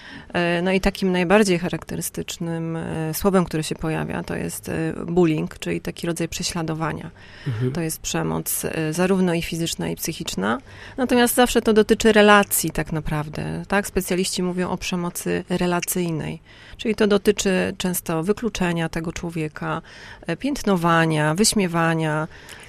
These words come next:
Speaker 1: e, no i takich form, które wydawałoby się czasami, mm, to nie brzmi jakoś tak, e, emocjonalnie, e, trudno, a jakoś sobie z tym można poradzić. E,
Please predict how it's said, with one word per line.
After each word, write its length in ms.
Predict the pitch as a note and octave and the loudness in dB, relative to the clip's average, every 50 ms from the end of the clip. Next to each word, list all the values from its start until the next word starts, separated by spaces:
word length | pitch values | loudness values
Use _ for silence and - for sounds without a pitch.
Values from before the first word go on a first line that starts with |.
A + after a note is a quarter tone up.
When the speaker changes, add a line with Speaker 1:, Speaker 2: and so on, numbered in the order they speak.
| - - | -12 -6
Speaker 1:
e, 340 | - E3 E3+ D#3+ D#3+ D#3+ D#3+ - - | -4 -2 -2 0 0 -2 -2 0 2
no 140 | G#3+ A3 | 4 4
i 100 | - A3 | 4 4
takich 420 | - A#3 A3 - - G#3+ - - A3+ - - F#3+ | 4 2 2 2 0 -2 0 0 2 2 2 4
form, 440 | - - A#3 A3+ A3 G#3 G3+ G3+ | 8 10 12 12 12 10 8 4
które 360 | G3 - - A3 G#3+ G3+ G3+ G3 | 2 2 2 4 6 6 6 6
wydawałoby 680 | F#3+ F3+ F#3+ G3 F#3 F3 G#3 G#3+ G3+ F#3+ F#3+ F3 F#3+ | 6 6 6 6 8 10 10 10 10 10 8 6 4
się 140 | F#3 - F#3+ | 0 0 0
czasami, 600 | F#3 - F3+ - - F#3 F3+ F3+ F3 F3 F3 - - - | 0 0 0 0 0 0 2 2 0 0 -2 -4 -6 -4
mm, 280 | - F#3 F3+ F3 E3+ E3+ - - - _ - | -4 -2 -2 -2 0 0 0 0 -2 _ 0
to 80 | - | 2
nie 220 | G#3+ A#3 A#3+ B3+ A3+ | 4 6 8 8 6
brzmi 260 | G#3 G3+ G#3 A3 G#3+ | 6 6 6 6 8
jakoś 280 | G3+ G3 - G3+ F3+ - | 6 6 4 2 0 0
tak, 320 | - F#3+ - - - - - | 0 -2 -2 -6 -10 -6 -4
e, 140 | - F3 E3 - - - - - - - - G3 G3 G3 F#3+ F#3+ - | -4 -4 -4 -6 -10 -18 -18 -18 -2 2 6 6 8 8 6 4 2
emocjonalnie, 840 | - F#3 E3+ E3+ F3 G3 G3+ F#3+ F3+ E3+ E3+ D#3+ D#3+ D#3+ D#3 C#3+ - | 2 2 4 6 8 8 8 8 6 4 4 2 2 2 0 0 -2
e, 200 | - E3 D#3+ D#3 | -4 -4 -4 -4
trudno, 680 | D3+ - - F#3+ F#3+ G3 D#3+ D#3+ D3+ D3 C3 B2 B2 D3+ - _ - | -4 0 4 4 6 6 6 4 2 2 0 -2 -4 -8 -10 _ 4
a 160 | G#3+ A3+ G#3+ | 6 6 8
jakoś 260 | G3 F3 - F3+ - | 6 6 2 0 -2
sobie 220 | - - D#3 D#3+ | -2 -2 -2 -2
z 80 | D#3 - | -2 -2
tym 140 | - E3 D#3+ | -2 -2 0
można 280 | D#3+ D#3 D3+ E3 D#3 | 0 0 0 -2 -2
poradzić. 640 | D3+ - E3 E3 D#3+ D3 D3 D3 - - - - - - - - - - - - - - - - | 0 0 0 2 2 2 0 0 -4 -6 -6 -6 -6 -6 -10 -18 -20 -20 -20 -20 -20 -20 -12 -6
E, 340 | - D3 D3+ C#3+ C#3+ D3 C#3+ | -2 -2 0 0 0 0 -2